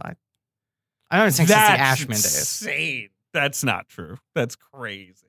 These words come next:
Speaker 1: I like 'em more than all of the musicals.
Speaker 2: That's, I don't, I don't agree with you, but that's okay.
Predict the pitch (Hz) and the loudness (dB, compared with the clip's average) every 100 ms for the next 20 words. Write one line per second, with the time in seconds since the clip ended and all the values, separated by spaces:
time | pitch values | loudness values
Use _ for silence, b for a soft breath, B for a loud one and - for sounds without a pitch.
0 | _ 151 156 165 180 160 139 123 113 107 | _ -6 -4 -4 -6 -6 -4 -4 -6 -8
1 | 101 - - - 131 - 147 139 _ _ | -10 -16 -18 -18 -16 -16 -16 -16 _ _
2 | 131 104 - - _ _ _ _ _ 69 | -6 -6 -6 -20 _ _ _ _ _ _
3 | _ _ _ _ _ 90 95 82 107 107 | _ _ _ _ _ -14 -14 -8 -4 -4
4 | 95 98 - - - _ 139 165 - 180 | -6 -10 -16 -20 -20 _ -4 -4 -4 -12